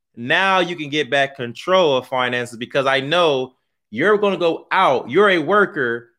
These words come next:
You're gonna go out to represent me and work for me to expand my success and expand the self-control I have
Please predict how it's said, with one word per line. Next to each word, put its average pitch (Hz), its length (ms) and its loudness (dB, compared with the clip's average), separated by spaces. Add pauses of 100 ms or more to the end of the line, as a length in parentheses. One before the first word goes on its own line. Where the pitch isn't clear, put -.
(140)
You're 147 140 -4
gonna 196 100 -4
go 185 220 -2
out 156 520 2
to 160 140 -6
represent 156 720 -2
me 151 200 -4
and 127 220 -4
work 214 320 0
for 156 140 -2
me 135 420 -6 (300)
to 160 180 0
expand 156 840 0
my 139 220 0
success 139 760 -4 (220)
and 131 120 -6
expand 170 600 0
the 139 120 0
self-control 147 720 0
I 190 140 4
have 131 500 0